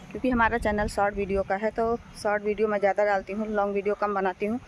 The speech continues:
तो guys बताइएगा कि हमारे वीडियो कैसे लगते हैं। और guys से एक request है आप लोगों से कि वीडियो ज़्यादा से ज़्यादा देखिए और like, comment and share कीजिए।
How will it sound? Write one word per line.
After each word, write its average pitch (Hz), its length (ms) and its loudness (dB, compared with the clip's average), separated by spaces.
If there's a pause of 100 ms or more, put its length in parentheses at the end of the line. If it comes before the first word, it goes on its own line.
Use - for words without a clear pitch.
(420)
तो 214 100 2
guys 208 200 2
बताइएगा 208 460 0
कि 240 120 -4
हमारे 208 300 -2
वीडियो 202 240 -2
कैसे 196 240 0
लगते 190 280 -2
हैं। 226 160 -6 (800)
और 226 200 2
guys 226 260 2
से 226 160 2
एक 214 280 0
request 220 400 0
है 220 100 4
आप 214 140 0
लोगों 214 160 2
से 220 160 0
कि 233 120 -4
वीडियो 208 360 2
ज़्यादा 208 280 2
से 226 140 0
ज़्यादा 202 340 4
देखिए 208 360 0
और 220 160 2 (320)
like, 196 320 0
comment 208 320 0
and 202 160 0
share 208 260 2
कीजिए। 214 380 0